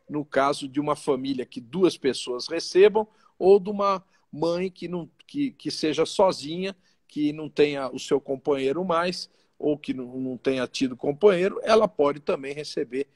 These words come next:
mil e duzentos reais. Então, é uma coisa que é um avanço, né? Em algumas áreas do país,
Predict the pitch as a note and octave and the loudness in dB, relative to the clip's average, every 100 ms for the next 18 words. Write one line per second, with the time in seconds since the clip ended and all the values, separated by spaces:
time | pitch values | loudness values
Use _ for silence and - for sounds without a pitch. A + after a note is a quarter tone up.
0 | _ _ B2+ C#3+ C#3 C#3 A2 A#2 A#2+ - | _ _ -2 0 0 -2 -6 -6 -8 -6
1 | C3 G#2 - - _ _ F#3 F3+ A3+ A3 | -6 -6 -12 -18 _ _ -4 2 4 4
2 | A3 F#3+ F#3+ F#3 F3 B2 _ _ _ - | 2 4 6 6 2 -2 _ _ _ -2
3 | F3 E3+ C3+ D#3 G#3+ A3 - _ _ _ | 2 0 0 -2 -2 -2 -10 _ _ _
4 | C#3+ F3 - - F#3 F3 F#3+ C#4 D3+ - | -8 -8 -10 -8 -4 -4 -4 -6 -4 -2
5 | G#3 A3 D#3+ D3 - B2+ A2+ D#3 A#3 - | -2 -2 -8 -8 -6 -4 -4 -6 -8 -10
6 | - | -14